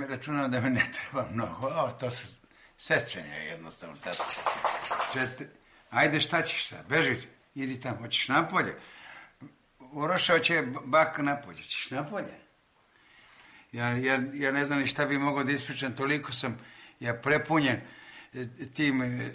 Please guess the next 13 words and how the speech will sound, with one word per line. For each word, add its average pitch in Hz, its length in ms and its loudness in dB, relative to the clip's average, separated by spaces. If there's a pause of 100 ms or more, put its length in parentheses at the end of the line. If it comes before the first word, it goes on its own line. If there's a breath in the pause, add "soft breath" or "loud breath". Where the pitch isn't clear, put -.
sećanjem 143 680 2
da, 131 140 4
da 131 160 0
bi 131 120 -2
mogao 139 300 2
ceo 165 460 6
dan 156 260 4
da 139 100 2
pričam 160 440 0
i 139 60 -2
da 135 100 -2
se - 240 -4 (160)
to 135 320 0